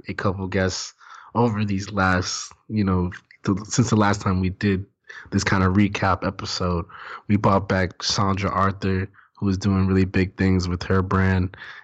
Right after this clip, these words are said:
And then we also brought back Alicia Nicole, who's doing really big things with her brand. So it's really cool to kinda see two, um, Educated Hustle alumni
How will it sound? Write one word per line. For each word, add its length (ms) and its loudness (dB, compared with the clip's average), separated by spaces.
And 160 0
then 140 4
we 100 4
also 380 2
brought 380 0
back 300 -2
Alicia 380 -4
Nicole, 540 2
who's 160 0
doing 220 2
really 160 4
big 280 -2
things 220 2
with 100 0
her 180 2
brand. 360 0
So 280 0
it's 280 0
really 240 4
cool 240 2
to 60 2
kinda 240 0
see 300 -4
two, 520 2
um, 460 2
Educated 460 0
Hustle 340 0
alumni 580 0